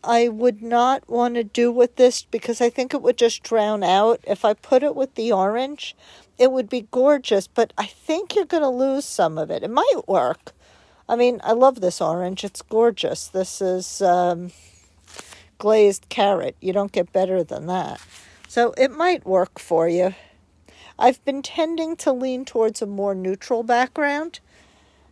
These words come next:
And as you can tell, we are well stocked in Rios. So let's see. We do have more in the back too, guys.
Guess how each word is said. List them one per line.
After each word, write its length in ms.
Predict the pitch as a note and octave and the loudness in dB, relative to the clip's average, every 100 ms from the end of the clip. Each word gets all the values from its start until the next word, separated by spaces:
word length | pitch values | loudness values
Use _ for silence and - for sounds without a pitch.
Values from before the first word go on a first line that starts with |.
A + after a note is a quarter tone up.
| _ - | _ -2
And 380 | A#3+ A#3+ A#3 - | 0 0 -2 -2
as 360 | A#3 A#3+ A#3+ | 0 0 0
you 100 | A#3+ | -6
can 240 | - A#3+ A3 | -4 -4 -4
tell, 380 | - A3 G3+ F#3+ | 0 2 2 2
we 280 | G3 G3+ - | -2 -4 -2
are 300 | G3 F#3+ F#3 | 0 2 2
well 1040 | F3+ G3 G#3 G#3+ G#3+ G3+ G3 F#3+ F3+ E3+ | 2 4 6 6 8 8 6 6 4 0
stocked 1040 | F3 - - F3 E3+ D3+ _ - - - - _ _ _ _ _ _ _ | -4 -12 -2 0 2 -2 _ -20 -18 -18 -20 _ _ _ _ _ _ _
in 380 | - G3 F3 E3 | -4 -2 -2 -4
Rios. 760 | E3+ F3+ G3 D#3+ C#3+ - - - - _ _ _ _ _ _ _ _ _ _ _ _ | 0 4 6 4 0 -6 -12 -14 -20 _ _ _ _ _ _ _ _ _ _ _ _
So 320 | - D#3+ D#3+ | -4 0 2
let's 320 | E3 D3+ - | 0 -2 -6
see. 400 | - F3 D#3+ D#3 | -2 0 2 0
We 160 | E3+ F#3+ | 0 0
do 240 | G#3+ B3 | 0 0
have 280 | A3+ G#3 - | 2 0 0
more 240 | G3 F#3 | 0 0
in 120 | F3+ E3 | 0 -6
the 80 | |
back 520 | - D#3+ D3 D#3 - - | -2 2 2 -2 -10 -6
too, 240 | - F3+ | -2 0
guys. 600 | D3+ D#3+ D#3 E3 E3 - | 0 0 0 -2 -4 -10